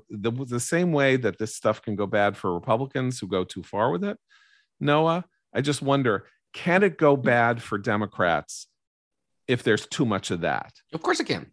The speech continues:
Speaker 2: <clears throat>
Speaker 1: Okay.
Speaker 2: Of course it can. And Republicans can lead Democrats into a box canyon on this issue. I wrote about this for the website. It's not
Speaker 1: Yeah.
Speaker 2: hard, as Christine said. The activist left has driven this party far outside the mainstream of what Americans actually believe when it comes to abortion.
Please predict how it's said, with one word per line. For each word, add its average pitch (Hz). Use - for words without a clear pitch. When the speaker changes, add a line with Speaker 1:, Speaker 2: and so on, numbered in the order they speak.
Speaker 2:
<clears throat> 190
Speaker 1:
Okay. 120
Speaker 2:
Of -
course 240
it -
can. 95
And 104
Republicans 135
can 117
lead 120
Democrats 117
into 101
a 90
box 90
canyon 185
on 82
this 82
issue. 82
I 92
wrote 95
about 98
this 95
for -
the 95
website. 113
It's 143
not 160
Speaker 1:
Yeah. 117
Speaker 2:
hard, 92
as 95
Christine 123
said. 85
The 104
activist 117
left 82
has 95
driven 104
this 113
party 90
far 127
outside 101
the 87
mainstream 85
of 90
what 92
Americans 80
actually 82
believe 85
when 95
it 80
comes 82
to 110
abortion. 170